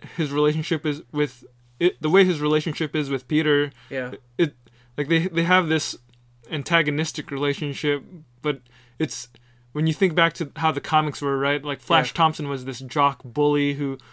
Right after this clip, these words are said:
Speaker 1: would physically pummel Peter and, and whatnot.
Speaker 2: Yeah.
Speaker 1: But now, like, it's, it's like a modern day version of, of that
Speaker 2: Of that punk
Speaker 1: relationship,
Speaker 2: kid.
Speaker 1: you know? Like, you don't,
Speaker 2: <laughs> Yeah.
Speaker 1: I don't, like, I haven't been in high school for a long time now.
Speaker 2: Yeah, yeah, yeah.
Speaker 1: So I don't know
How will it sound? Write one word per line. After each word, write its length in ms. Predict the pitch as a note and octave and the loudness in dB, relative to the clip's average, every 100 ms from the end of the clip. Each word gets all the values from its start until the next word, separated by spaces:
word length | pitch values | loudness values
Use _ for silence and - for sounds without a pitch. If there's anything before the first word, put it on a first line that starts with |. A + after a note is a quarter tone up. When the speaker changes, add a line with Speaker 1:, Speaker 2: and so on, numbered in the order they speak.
| - - | -20 -16
Speaker 1:
would 100 | C#3 | -12
physically 500 | - D3 C#3+ D3 C#3 | -4 -2 0 0 -2
pummel 380 | - D#3+ D3+ C#3 | -2 -2 -2 -4
Peter 440 | D#3 D3 D3+ D3 | -2 2 2 2
and, 200 | C#3+ C#3+ | 0 -8
and 140 | D3 C#3+ | -6 -6
whatnot. 420 | C#3+ D3 D3+ - _ | -4 -2 -2 -4 _
Speaker 2:
Yeah. 220 | C#3+ C3+ C3 | -8 -8 -4
Speaker 1:
But 80 | D#3+ | 4
now, 380 | F#3+ F#3+ F#3+ D#3 | 6 6 2 -2
like, 160 | D#3 _ _ _ _ | -6 _ _ _ _
it's, 280 | - F3+ - | -2 -2 0
it's 220 | F3+ - F#3+ | -2 0 2
like 240 | E3+ - - | 2 0 -4
a 80 | D3+ | 2
modern 480 | E3 E3 D#3+ C3+ | 4 4 2 2
day 180 | C#3 D3 | 4 4
version 440 | C3+ D3+ D3 D3+ D#3 | 4 0 0 -4 -4
of, 240 | D3 C#3 _ - | -4 -6 _ -10
of 140 | C#3+ | -2
that 240 | D3+ D3+ _ _ _ _ _ _ _ _ _ - | 0 -2 _ _ _ _ _ _ _ _ _ -8
Speaker 2:
Of 100 | C#3+ | 0
that 40 | F3 | 4
punk 180 | F#3 F3+ | 4 4
Speaker 1:
relationship, 320 | E3+ D3+ D#3+ | 0 2 6
Speaker 2:
kid. 120 | D#3 | 6
Speaker 1:
you 60 | E3 | 6
know? 240 | F#3 G3 | 4 4
Like, 200 | G3 G3+ | 6 6
you 80 | A3 | 8
don't, 200 | C4 - | 6 6
Speaker 2:
<laughs> 0 | |
Yeah. 80 | G3 - - - | -4 -6 -20 -2
Speaker 1:
I 80 | G3+ | 2
don't, 200 | C4+ A3 _ - | 2 0 _ -2
like, 140 | F#3 A3 | 4 6
I 60 | |
haven't 220 | A3+ A#3 G3 | 6 6 6
been 140 | G3+ | 6
in 120 | F3 | 4
high 180 | E3 F3+ | 4 4
school 240 | - F#3+ | 6 4
for 340 | F#3 F#3 F3 D3 - _ - | 6 4 4 2 -10 _ -6
a 100 | D#3 | 2
long 240 | E3 E3+ | 4 4
time 260 | E3 E3+ F#3 | 4 4 4
now. 360 | F#3 A3+ G3 - | 4 4 4 4
Speaker 2:
Yeah, 200 | D#3 D3+ | 4 6
yeah, 140 | C#3+ C3+ C3+ - _ | 4 2 0 -4 _
yeah. 60 | - - | -20 -12
Speaker 1:
So 260 | - F3+ E3 | 0 4 6
I 80 | |
don't 160 | F3+ F3 | 4 2
know 380 | E3+ E3+ E3 | 2 4 2